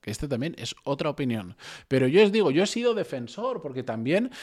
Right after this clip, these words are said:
creo en eso de que es más fácil trabajar las fortalezas que la debilidad. Si es que es de sentido común, si es de cajón. Pero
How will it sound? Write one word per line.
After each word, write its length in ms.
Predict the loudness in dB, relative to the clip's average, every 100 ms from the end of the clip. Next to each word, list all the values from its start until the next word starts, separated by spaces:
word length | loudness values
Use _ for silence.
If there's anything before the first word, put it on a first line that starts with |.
| -16 -18 -20 0
creo 420 | 8 10 10 8
en 100 | 6
eso 240 | 4 2 0
de 120 | 0
que 100 | -2
es 120 | -2
más 160 | -4 -4
fácil 240 | -6 -4
trabajar 280 | -4 -2 -2
las 120 | -2
fortalezas 440 | -2 -2 0 0 0
que 80 |
la 80 | 0
debilidad. 400 | 0 -2 -4 -4
Si 120 | -4
es 60 | -4
que 120 | -2
es 40 | 0
de 200 | -2 -4 -10
sentido 380 | -10 -6 -8 -6
común, 380 | -4 -4 -4 -4
si 80 |
es 80 | -4
de 140 | -4 -6
cajón. 580 | -6 -2 -2 0 -4 -10 -20 -20 -20 _ _ _ _ _ _ _ _ _ _ _ _
Pero 500 | 4 6 6 2 -8